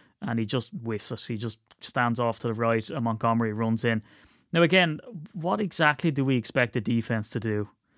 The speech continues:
when our offense comes out and instantly gets intercepted, and then the defense are rolling back out again and trying to stop, uh, first and goal? Remember, the defensive possession before that,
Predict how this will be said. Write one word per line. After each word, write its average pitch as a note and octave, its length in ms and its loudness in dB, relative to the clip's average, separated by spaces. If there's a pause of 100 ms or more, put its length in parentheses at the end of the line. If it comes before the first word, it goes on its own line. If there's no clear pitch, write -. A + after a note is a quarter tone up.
(360)
when B2+ 180 2
our C#3 200 4
offense C#3 300 2
comes B2 300 0
out G#2+ 260 -2
and - 200 -4
instantly C3+ 500 2
gets A#2+ 240 0
intercepted, A2+ 580 -2
and B2 180 0
then A#2 100 2
the A#2 60 0
defense B2 480 2
are A#2 60 0
rolling A2+ 360 0
back A2 220 2
out A2 200 0
again A2 340 -4 (300)
and - 120 0
trying A#2+ 280 2
to A2 80 -4
stop, A2 420 2 (160)
uh, A2+ 160 -4
first - 400 -2
and G#2 160 0
goal? A2 320 -2 (160)
Remember, C#3 560 4 (420)
the D3 80 0
defensive D3 640 4
possession A#2+ 400 0
before B2 440 0
that, A2+ 280 0